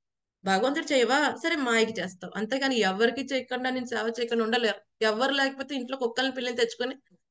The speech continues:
పెంచుకుంటున్నారు. ఎందుకని? సేవ చేయకుండా జీవుడు ఉండలేడు కాబట్టి. ఎందుకంటే సేవ చేయటం అనేది సహజ ధర్మం.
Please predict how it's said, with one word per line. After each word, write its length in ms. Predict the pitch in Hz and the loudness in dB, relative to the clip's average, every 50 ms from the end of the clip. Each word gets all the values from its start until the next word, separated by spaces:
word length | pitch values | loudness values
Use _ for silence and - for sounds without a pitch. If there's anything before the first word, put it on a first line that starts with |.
| _ - | _ 2
పెంచుకుంటున్నారు. 560 | 226 226 226 - - 226 214 196 196 190 196 | 2 2 2 0 0 0 0 0 0 0 0
ఎందుకని? 640 | 208 233 247 277 - 277 269 269 269 269 269 269 269 _ _ _ _ _ _ | 0 0 0 0 2 2 4 4 4 4 2 0 -4 _ _ _ _ _ _
సేవ 460 | - - 220 202 196 202 214 233 254 240 247 | -2 0 2 2 2 2 0 0 -2 -2 0
చేయకుండా 680 | 226 202 202 202 208 202 185 202 208 226 277 320 320 - - _ - | 0 0 -2 -2 -4 -4 -2 0 2 4 4 2 0 -4 -10 _ -10
జీవుడు 520 | 185 180 226 240 254 247 247 277 - - - | -4 -2 0 0 0 0 0 0 0 0 2
ఉండలేడు 600 | 226 214 220 220 208 202 202 190 180 180 175 - | 2 2 2 2 0 0 0 -2 -2 -4 -4 -4
కాబట్టి. 640 | - - 196 180 - - - _ - 190 185 180 - - - - - _ - | -4 -2 -4 -4 -4 -8 -8 _ -4 -4 -4 -6 -8 -12 -20 -20 -20 _ 0
ఎందుకంటే 380 | - 240 262 233 - 214 233 - | 2 2 2 2 0 -2 -2 -2
సేవ 320 | - 226 196 196 220 233 240 247 | 0 0 2 2 0 2 2 4
చేయటం 180 | 226 226 208 | 4 4 2
అనేది 400 | 196 202 196 202 262 349 - - _ _ _ _ _ _ _ _ - | -2 -4 -4 -4 -4 -6 -6 -8 _ _ _ _ _ _ _ _ 0
సహజ 340 | 220 220 - 294 - 240 277 | 0 2 2 0 2 2 0
ధర్మం. 640 | 269 - 214 190 175 165 175 180 196 196 190 180 - | 0 0 0 -2 -2 -2 -2 -2 -2 -2 -4 -6 -8